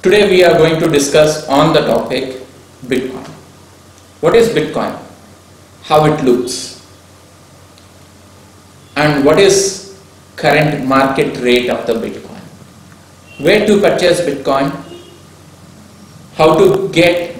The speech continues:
Bitcoins freely? All these topics I am going to cover in this particular video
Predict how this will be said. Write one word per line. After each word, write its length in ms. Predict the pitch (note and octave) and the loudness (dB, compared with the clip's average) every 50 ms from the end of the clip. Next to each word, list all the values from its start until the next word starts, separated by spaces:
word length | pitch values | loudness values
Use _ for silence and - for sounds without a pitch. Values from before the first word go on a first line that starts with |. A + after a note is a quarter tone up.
| - - | -4 -4
Bitcoins 640 | D3 C#3+ C3+ - D#3+ C3+ C3+ C#3+ C#3+ - - - - | -2 -2 -2 -2 0 0 0 0 -2 -4 -8 -10 -6
freely? 320 | B2 A#2 A2 - - - - - - - - - - - - - - - - - - - - - - | -6 -6 -6 -6 -10 -14 -16 -20 -20 -20 -20 -20 -20 -18 -18 -20 -20 -20 -20 -20 -20 -20 -20 -6 -2
All 260 | E3 F#3 A3 B3 B3 A3+ | 0 2 4 4 4 4
these 240 | G3 F#3 F3 - - | 4 2 2 2 0
topics 720 | - C3+ B2+ - - B2 A#2+ A#2 - - - - - - - - - | 0 0 0 0 -2 -4 -6 -8 -10 -14 -16 -18 -18 -18 -18 -10 -6
I 140 | C3 C3 C3 | -4 -2 -2
am 120 | C3 C3 | -2 0
going 220 | C3 C3 C3 B2+ | 0 -2 -2 -2
to 160 | C3 B2 - - | -4 -6 -6 -2
cover 480 | A#2+ A2 A2 A#2 A#2 A#2+ A#2 - - | -2 -2 0 0 -2 -2 -4 -6 -8
in 220 | B2 C3 C3 C3+ C3 | -6 -6 -4 -4 -4
this 240 | C#3 C#3 C3 - | -4 -4 -4 -4
particular 520 | - A#2 A2 A2 A2 - A#2+ A2+ A2+ A2+ A#2 | -4 -6 -4 -4 -8 -6 -4 -4 -4 -4 -6
video 340 | A#2+ G#2+ G2 G#2+ G#2+ A2+ | -10 -10 -10 -8 -8 -8